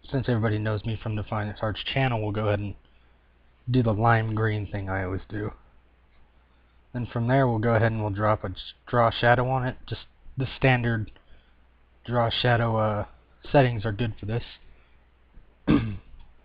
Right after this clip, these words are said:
Once we have that set up, um, I like to make mine look like it has texture because, as you can see, it's kind of blurry. Uh, doesn't look that great.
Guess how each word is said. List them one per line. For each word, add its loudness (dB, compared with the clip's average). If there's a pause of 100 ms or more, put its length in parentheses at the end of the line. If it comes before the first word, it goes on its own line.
(1040)
Once -2
we 6
have 6
that 4 (100)
set 2
up, 0
um, 0 (960)
I 8
like 10
to -6
make 0
mine 0
look -2
like -2
it 6
has 2 (100)
texture 2
because, -2
as 0
you 0
can -6
see, 0
it's -4
kind -4
of -2
blurry. -2 (760)
Uh, 2
doesn't 0
look -4
that 2
great. 0